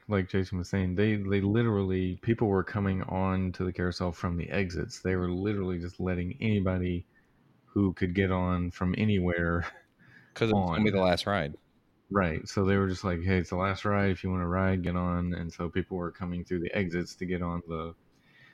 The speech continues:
Speaker 1: carousel, and so they
Speaker 2: Well,
Speaker 1: just held it.
Speaker 2: overall, I doubt it would have made a difference.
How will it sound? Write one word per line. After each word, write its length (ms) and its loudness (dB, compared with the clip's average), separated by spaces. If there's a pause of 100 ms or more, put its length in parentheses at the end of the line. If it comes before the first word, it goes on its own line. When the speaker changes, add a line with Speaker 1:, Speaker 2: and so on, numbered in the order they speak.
(280)
Speaker 1:
carousel, 640 0
and 340 -4
so 140 0
they 100 4
Speaker 2:
Well, 220 8
Speaker 1:
just 80 4
held 240 0
it. 120 0 (1500)
Speaker 2:
overall, 500 10
I 60 8
doubt 260 8
it 60 6
would 100 4
have 80 4
made 140 6
a 40 4
difference. 540 -2